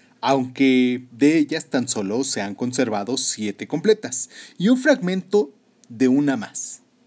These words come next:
Niobe. Según su método, las obras se agrupan en trilogías de asunto común. Solo una de ellas nos ha llegado completo,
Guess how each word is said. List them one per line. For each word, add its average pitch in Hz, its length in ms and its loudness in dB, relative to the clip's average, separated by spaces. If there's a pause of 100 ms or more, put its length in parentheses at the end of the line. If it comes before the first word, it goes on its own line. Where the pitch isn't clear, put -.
(180)
Niobe. 139 480 0 (600)
Según 277 420 0
su 262 240 4
método, 147 560 0 (460)
las 117 260 -2
obras 135 460 0
se - 180 -2
agrupan 123 560 0
en 104 160 -6
trilogías - 880 -10 (300)
de 127 160 0
asunto 113 800 -4 (240)
común. 269 420 2 (200)
Solo 302 260 2
una 247 260 4
de 147 140 4
ellas 139 320 -4
nos 147 180 -4
ha 139 60 4
llegado 123 400 -2
completo, 98 500 -12